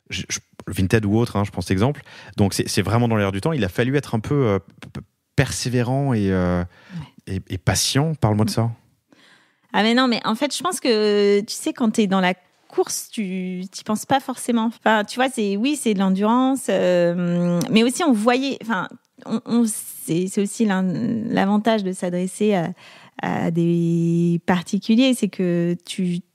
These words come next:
Speaker 2: as quand même, euh, des minimums de chiffre d'affaires et chaque euro gagné en plus par jour, c'était énorme pour nous. Donc, on a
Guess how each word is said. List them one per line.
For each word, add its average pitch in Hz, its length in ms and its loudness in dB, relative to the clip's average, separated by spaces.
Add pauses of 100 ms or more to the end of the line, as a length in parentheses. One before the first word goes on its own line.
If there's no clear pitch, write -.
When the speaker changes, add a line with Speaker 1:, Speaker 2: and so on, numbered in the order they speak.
(160)
Speaker 2:
as 180 80 2
quand 240 220 4
même, 247 280 2
euh, 180 420 0
des 196 160 2
minimums 226 400 4
de 233 80 4
chiffre 233 180 -2
d'affaires 269 300 0
et 190 80 0
chaque 247 300 0
euro 233 220 4
gagné 208 320 -2
en 202 140 0
plus 240 260 -2
par 190 220 0
jour, 277 140 -4
c'était - 340 -6
énorme 214 280 0
pour 202 200 -2
nous. 185 120 0 (460)
Donc, 240 160 2
on 254 160 4
a 247 160 2